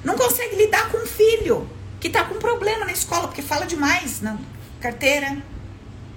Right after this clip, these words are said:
Não consegue. A pessoa não consegue lidar com as questões básicas do dia a dia. E ela tá preocupada em trocar o carro, a casa e ela não consegue o micro. Ela se, n-,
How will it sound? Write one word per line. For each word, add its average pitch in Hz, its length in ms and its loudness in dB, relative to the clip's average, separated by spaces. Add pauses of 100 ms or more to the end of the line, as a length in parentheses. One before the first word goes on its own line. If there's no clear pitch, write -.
(600)
Não - 80 -8
consegue. - 720 0 (1000)
A 480 80 0
pessoa 508 300 4
não 523 100 -8
consegue 480 400 -2
lidar 453 400 2
com 453 80 -4
as 440 80 0
questões 480 320 -2
básicas 480 520 -2
do 339 100 -4
dia 330 160 -2
a 302 40 0
dia. 240 420 -2 (480)
E 466 60 8
ela 494 160 4
tá 508 120 0
preocupada 480 680 2
em 294 100 -2
trocar 381 280 -2
o 403 60 -6
carro, 494 440 -2
a - 100 -6
casa - 460 -4
e - 180 -6 (380)
ela 523 240 2
não - 60 -8
consegue 480 640 0 (100)
o - 60 -8
micro. 480 540 -4 (1800)
Ela 480 160 4
se, 453 400 -4
n-, 254 160 -6